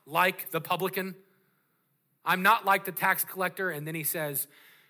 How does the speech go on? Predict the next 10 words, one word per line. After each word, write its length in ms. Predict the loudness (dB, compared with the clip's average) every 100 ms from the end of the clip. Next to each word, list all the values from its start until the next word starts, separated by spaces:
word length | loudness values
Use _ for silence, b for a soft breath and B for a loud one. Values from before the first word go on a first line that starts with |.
| b
"Because 880 | -6 -4 4 6 6 6 6 6 4 0 _ _ _ _ _ _ 0
I 160 | 0
fast 760 | 2 -2 -2 -2 -2 -2 -4 -4 -12 _ _ _ _ _ _ _
twice 380 | -14 -8 -6 -6
a 60 |
week. 300 | -8 -18 -20 -20 -20 _ _ _ _ _ _ _ _ _
I 220 | 0 2
follow 720 | 2 0 0 0 0 -4 -8 -16 _ -10
the 80 | -2
system." 540 | 0 0 -2 -6 -8